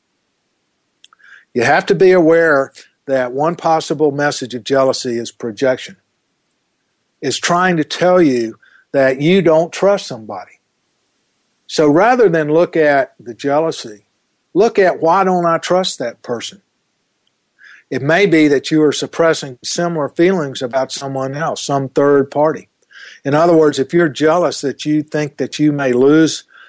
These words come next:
your loved one to someone else, it very well may be that you've been thinking about leaving the relationship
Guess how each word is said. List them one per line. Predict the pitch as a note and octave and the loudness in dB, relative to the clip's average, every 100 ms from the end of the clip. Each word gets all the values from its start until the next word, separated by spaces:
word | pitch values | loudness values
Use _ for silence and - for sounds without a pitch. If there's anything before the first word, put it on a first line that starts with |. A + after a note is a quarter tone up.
| _ | _
your | B2+ C3 B2+ A#2+ | 0 2 2 0
loved | C3 C3+ E3 | 0 2 2
one | D3 B2+ | 0 -4
to | A2+ | -6
someone | - C#3+ C3+ A#2+ | -6 -4 -4 -2
else, | C#3 C#3+ A#2+ - - _ - - | 0 0 -2 -8 -18 _ -20 -10
it | C3+ | -8
very | A#2+ D3+ E3 | 0 2 4
well | E3 E3 | 4 4
may | D#3+ D#3 | 2 0
be | C#3 D#3+ E3+ | 2 2 2
that | C3+ B2+ | 0 -4
you've | D#3+ F3+ | -6 -4
been | D#3 | -6
thinking | - C#3 C3 B2 | -4 -6 -6 -8
about | B2 C3+ C3 | -4 0 2
leaving | C3 C3+ B2+ B2 | 2 2 0 -4
the | B2 | 0
relationship | B2 B2 B2 A#2+ - C3 B2 | 2 2 0 -4 0 0 -2